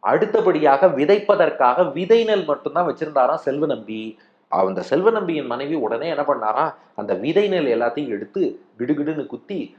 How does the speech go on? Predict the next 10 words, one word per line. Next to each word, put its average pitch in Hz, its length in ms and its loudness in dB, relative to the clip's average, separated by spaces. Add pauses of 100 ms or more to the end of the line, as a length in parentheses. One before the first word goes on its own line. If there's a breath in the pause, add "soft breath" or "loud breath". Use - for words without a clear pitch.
அரிசி 156 360 -2
தயார் 127 340 2
பண்ணி 160 420 -6 (140)
அரிசியை 147 320 -2
சாதம் 131 440 0
வடிச்சு - 400 2 (120)
வந்திருக்கும் 185 580 0
அடியார்களுக்கெல்லாம் 131 920 0
உணவளித்து 156 380 0
விட்டாராம். - 320 -2